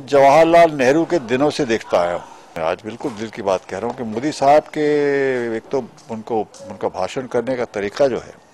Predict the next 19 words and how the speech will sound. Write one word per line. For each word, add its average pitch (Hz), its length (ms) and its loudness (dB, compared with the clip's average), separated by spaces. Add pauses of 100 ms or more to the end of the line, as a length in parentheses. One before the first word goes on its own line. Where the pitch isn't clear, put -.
(1300)
वो 123 100 -6
बड़ा 117 160 4
अच्छा 104 260 -2
है। 85 120 -6 (840)
वो 175 80 -18
जो - 120 -8
बोलते 196 320 -6
हैं - 120 -2
तो 123 160 -8 (800)
अपने 104 360 -12
दर्शकों 92 560 -6
को 139 160 2
वो 127 280 2 (640)
अपने 107 340 -8
कब्जे 113 240 -2
में 113 120 0
ले 202 100 -2
लेते 95 260 -8
हैं। 76 180 -16